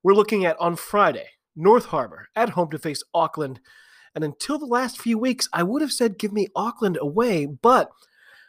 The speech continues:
I think I've underestimated Harbour all year long, so I'm gonna put my theoretical fake money that I don't actually bet on the home team.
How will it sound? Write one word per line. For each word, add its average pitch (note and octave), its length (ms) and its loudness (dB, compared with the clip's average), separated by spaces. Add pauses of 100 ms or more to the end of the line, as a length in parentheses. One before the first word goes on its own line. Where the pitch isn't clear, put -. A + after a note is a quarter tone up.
(400)
I - 120 0
think - 200 -6
I've E4+ 200 0
underestimated A3+ 720 4
Harbour F#3+ 280 4
all F#3+ 300 2
year G3+ 260 4
long, F3+ 380 2
so - 160 0
I'm F#3 120 0
gonna C4 140 0
put A3 200 -2
my F3 180 0
theoretical G#3+ 640 0
fake F3+ 280 -4
money F3+ 200 0
that D3+ 140 2
I D3 140 2
don't E3+ 280 -2
actually D#3 460 -4
bet E3 380 0
on D#3+ 140 0
the F3 60 -2
home A#3 240 4
team. F#2+ 300 -10